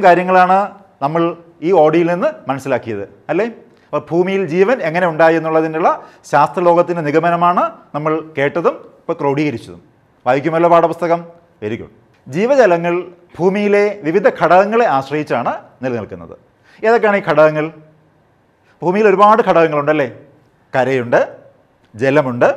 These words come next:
വായുണ്ട്. അപ്പം ഭൂമിയിലെ കര, വായു, ജലം എന്നിവ ഉൾക്കൊള്ളുന്ന മണ്ഡലങ്ങളാണ് ജൈവമണ്ഡലത്തിൻ്റെ നിലനിൽപ്പിന് ആധാരം. എന്താ ജൈവമണ്ഡലം? ബയോസ്ഫിയർ. ഓർമ്മിക്കുമല്ലോ,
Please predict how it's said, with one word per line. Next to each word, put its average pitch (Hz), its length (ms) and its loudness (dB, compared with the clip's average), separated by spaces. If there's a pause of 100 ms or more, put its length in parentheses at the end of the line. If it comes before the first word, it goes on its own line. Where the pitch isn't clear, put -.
(540)
വായുണ്ട്. 135 440 2 (1080)
അപ്പം 196 180 0 (240)
ഭൂമിയിലെ 185 360 0 (100)
കര, 139 160 4 (640)
വായു, 165 320 4 (260)
ജലം 202 240 4 (120)
എന്നിവ 175 280 -2
ഉൾക്കൊള്ളുന്ന 143 440 -2
മണ്ഡലങ്ങളാണ് 147 580 0 (540)
ജൈവമണ്ഡലത്തിൻ്റെ 170 840 2 (180)
നിലനിൽപ്പിന് 156 500 -4 (160)
ആധാരം. 113 380 -6 (360)
എന്താ 151 240 2
ജൈവമണ്ഡലം? 175 520 4 (560)
ബയോസ്ഫിയർ. 143 520 0 (400)
ഓർമ്മിക്കുമല്ലോ, 180 420 0